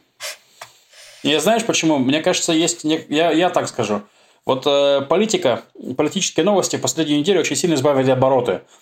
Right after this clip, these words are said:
То есть, если раньше все как бешеные, договаривались, передоговаривались, то, сё, туда, я, ты с этим, ты с этим, я с этим,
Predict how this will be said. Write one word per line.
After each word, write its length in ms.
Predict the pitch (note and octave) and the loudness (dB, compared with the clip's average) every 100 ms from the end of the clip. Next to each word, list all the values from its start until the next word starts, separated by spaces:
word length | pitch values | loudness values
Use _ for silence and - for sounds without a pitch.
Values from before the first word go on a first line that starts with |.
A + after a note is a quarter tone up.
| _ | _
То 60 | - | -2
есть, 140 | C3 | -2
если 180 | E3 - | -2 0
раньше 220 | G3+ G3 | 0 0
все 160 | - E3 | 0 -2
как 160 | D3 A#2 | -2 -2
бешеные, 400 | E3 B2 B2 G#2+ | 0 0 0 0
договаривались, 640 | C3+ F3+ E3 E3 C#3+ C#3 | 2 4 4 4 2 0
передоговаривались, 840 | - D#3+ D#3+ E3 D#3 D3 C#3 C#3 - | 0 0 2 2 4 4 2 0 0
то, 220 | F#3 D3+ | 2 2
сё, 260 | - G3 E3 | 0 0 0
туда, 320 | D#3 F#3+ E3 | 0 2 2
я, 180 | D#3 D#3 | 2 2
ты 140 | E3 | 0
с 80 | F#3 | 0
этим, 240 | F3 C#3+ | -2 -2
ты 80 | C3+ | -2
с 80 | F#3+ | -2
этим, 160 | B2 C#3 | 0 0
я 80 | |
с 80 | D#3+ | 0
этим, 240 | E3+ C3 | -2 -2